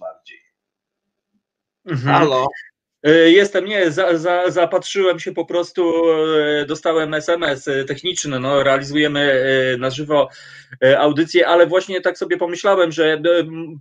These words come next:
Speaker 2: przydałoby się tak rozłożyć na czynniki pierwsze, chociażby, nie wiem, e, jeden z tomów na przykład, żeby spróbować rob-, zrobić rozszyfrowanie dokładnie co do miejsc, co do sytuacji, co, co do kontekstu.
Speaker 1: Co do
Speaker 2: Podjąłbyś
Speaker 1: kontekstu.
Speaker 2: się- Mhm.
Speaker 1: Nie wiem, czy,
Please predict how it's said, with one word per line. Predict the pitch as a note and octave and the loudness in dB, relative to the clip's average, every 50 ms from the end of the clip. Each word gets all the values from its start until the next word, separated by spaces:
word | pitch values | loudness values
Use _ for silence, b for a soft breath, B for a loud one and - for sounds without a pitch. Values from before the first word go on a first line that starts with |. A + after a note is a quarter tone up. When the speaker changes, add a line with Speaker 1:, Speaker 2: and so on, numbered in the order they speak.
| _ _ | _ _
Speaker 2:
przydałoby | - - - B3 B3 G#3+ B3+ B3+ C4 B3+ A3 D#3+ D3 | -10 -6 -4 -4 0 0 2 4 4 2 2 0 -2
się | C#3+ - C3 | -4 -2 -4
tak | B2+ A#2+ - | -4 -4 -4
rozłożyć | C#3+ C#3 B2 B2 B2 B2+ B2 B2 A2 - - | -4 -6 -4 -2 -2 -2 -2 -4 -12 -12 -8
na | B2+ A#2 | -10 -10
czynniki | A2 - B2+ B2 A#2+ A#2+ A2+ - A2+ G#2 | -8 -8 -10 -10 -10 -10 -12 -14 -12 -4
pierwsze, | B2+ A#2 G#2 B2+ - A2+ | -4 -4 -4 -4 -10 -10
chociażby, | - - B2+ B2+ C#3+ C3+ B2 B2 B2 D3 | -8 -8 -4 -2 -2 -2 -2 -4 -8 -6
nie | C#3+ D3+ C#3+ A#2 | -2 -2 -2 -2
wiem, | A#2+ A#2 A2+ A2+ A2+ A#2 A#2 A#2 A#2 | 0 -2 -2 -4 -6 -10 -10 -8 -6
e, | A#2+ A#2 A#2 | -4 -2 -2
jeden | A#2 A#2+ B2 B2+ B2+ B2 B2+ B2 A#2+ B2 C3 B2+ A#2+ A#2 | -2 0 0 -2 0 0 0 0 0 0 0 0 0 -2
z | - - | -4 0
tomów | - D#3 C#3 A#2+ A2+ G#2+ - - | 2 2 2 2 -2 -8 -8 -8
na | A#2 G2+ | -10 -10
przykład, | - - C3 A#2+ - A#2+ A2+ A2+ | -8 -8 -12 -8 -6 -6 -8 -6
żeby | A2+ A#2+ A#2+ A2+ B2 B2+ B2+ B2+ B2 | -8 -12 -6 -4 -4 -2 -2 -2 -4
spróbować | A#2+ _ C3 C3+ B2+ C3 B2+ C3 B2+ - D3 | -4 _ -12 -6 -4 -2 -2 -2 -4 -2 -2
rob-, | B2+ B2+ B2 A#2+ B2 C#3 | -2 -2 -2 -2 -10 -12
zrobić | B2 B2+ B2+ B2 - - - | -10 -6 -6 -6 -6 -6 -8
rozszyfrowanie | C#3+ B2+ B2+ - - - C#3+ C#3 C3 C3 A#2+ C3 B2+ B2+ C3 C3+ A#2+ B B B B B B B - | -6 -6 -6 -8 -6 -6 -4 -2 -2 0 2 2 2 2 0 -2 -4 B B B B B B B 0
dokładnie | D3 C#3 C#3+ D#3 D3 A2+ - G#2+ G#2 G2+ | 0 2 4 4 4 4 2 -2 -8 -8
co | G2+ - C3 A#2+ | -4 -2 -2 2
do | A#2 B2 B2 A#2+ | 2 2 2 4
miejsc, | B2+ D3 D#3+ C#3+ A#2+ - - | 2 2 2 2 0 -4 -8
co | - B2 | -12 -8
do | G#2+ B2 A#2+ | -8 -8 -8
sytuacji, | - D3+ C3+ - C#3 C#3+ D#3+ E3 D#3+ - - B2 | -8 -10 -8 -6 -2 0 0 0 0 -4 -14 -14
co, | - B2 A2 A2 A#2 - _ _ | -12 -12 -12 -12 -16 -20 _ _
co | - - C#3+ B2+ | -10 -6 -6 0
do | A#2 C3 B2+ B2 B2+ C3 B2+ | 2 4 6 6 4 4 2
kontekstu. | - C3+ C3 C3 D#3 D3+ D3+ | 0 -4 0 0 0 0 2
Speaker 1:
Co | D#3 E3 | -2 2
do | - E3 | 2 4
Speaker 2:
Podjąłbyś | F#3 F#3+ G#3+ - - | 4 4 4 4 2
Speaker 1:
kontekstu. | - - - - - | 0 -2 -6 -8 -10
Speaker 2:
się- | - - _ _ _ _ _ _ _ _ _ _ _ _ _ _ _ _ _ - | -10 -12 _ _ _ _ _ _ _ _ _ _ _ _ _ _ _ _ _ -16
Mhm. | B2+ A#2+ C#3+ D3+ F3+ G3 - _ _ | -12 -10 -8 -8 -8 -10 -12 _ _
Speaker 1:
Nie | - E3 F#3+ E3 | -4 -2 0 2
wiem, | F#3+ G3+ F#3+ | 2 0 0
czy, | - F#3 F#3+ E3 D#3+ | 0 -2 -2 -2 -2